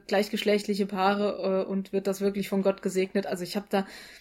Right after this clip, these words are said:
massiv auch mit Menschen diskutiert und ich hab mich da auch oftmals auf eine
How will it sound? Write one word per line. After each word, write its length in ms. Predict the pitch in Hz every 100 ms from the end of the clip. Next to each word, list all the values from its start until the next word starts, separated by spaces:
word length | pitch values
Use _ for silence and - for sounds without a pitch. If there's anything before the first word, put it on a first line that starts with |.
| - _ _
massiv 760 | 196 196 202 - 269 320 - -
auch 200 | 214 -
mit 180 | 208 208
Menschen 480 | 196 226 302 - 233
diskutiert 720 | 220 - 208 202 - 277 302
und 140 | 202
ich 160 | 196 226
hab 160 | 220
mich 160 | 233 -
da 160 | 202 -
auch 220 | 196 -
oftmals 540 | - 247 - - 196 -
auf 180 | 190
eine 320 | - 190 196